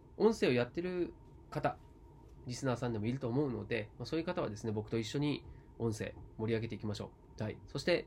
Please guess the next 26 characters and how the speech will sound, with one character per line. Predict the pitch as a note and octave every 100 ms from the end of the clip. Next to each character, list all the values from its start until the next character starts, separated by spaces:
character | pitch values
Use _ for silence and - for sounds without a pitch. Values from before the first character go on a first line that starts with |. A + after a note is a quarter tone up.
| - - -
え、 |
音 | C3+ G#3
声 | G#3
は | C#3
や | B2
っ |
て | D#3+
な | F3
い | E3+
け |
ど、 | B2+ A#2+ - - - - -
聞 | - -
く | F3+ F3
専 | - D#3+
門 | E3 E3
だ | D#3
よ | D#3
と | D3+ - - -
い |
う | G#2
方 | G#2 G2+
は、 | G#2+ A2 - - -
引 | -
き |
続 | B2 A#2+
き、 | G#2+